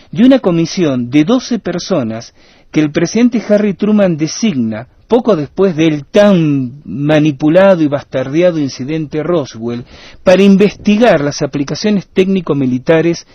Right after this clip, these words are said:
de lo que en ese momento ya se llamaban objetos voladores no identificados. Vannevar Bush pertenece en ese momento a una comisión que recupera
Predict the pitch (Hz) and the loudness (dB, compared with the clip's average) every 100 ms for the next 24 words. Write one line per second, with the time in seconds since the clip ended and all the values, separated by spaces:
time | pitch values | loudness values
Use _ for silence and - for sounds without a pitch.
0 | _ - 143 151 165 190 180 147 165 165 | _ -2 0 2 0 -4 -4 -4 -4 -4
1 | 139 135 147 131 127 123 151 170 120 127 | -6 -6 -8 -4 -2 0 -2 -2 -10 -8
2 | 127 117 110 113 98 107 101 85 - - | -8 -8 -8 -10 -12 -12 -14 -16 -20 -20
3 | - - - _ _ _ - - - - | -20 -20 -20 _ _ _ -20 -20 -20 -20
4 | - _ _ _ _ _ - 160 294 302 | -20 _ _ _ _ _ -4 2 6 6
5 | 233 202 180 - - - _ _ _ _ | 6 4 2 0 -12 -18 _ _ _ _
6 | _ _ _ _ _ _ _ _ _ _ | _ _ _ _ _ _ _ _ _ _
7 | 202 196 185 226 294 - 226 214 196 175 | 2 2 4 6 6 6 4 4 4 4
8 | 196 185 180 160 165 165 - 127 120 123 | 4 4 2 2 2 0 0 -2 -2 2
9 | 190 185 202 202 220 202 320 262 123 117 | 2 4 2 2 2 2 4 4 2 -2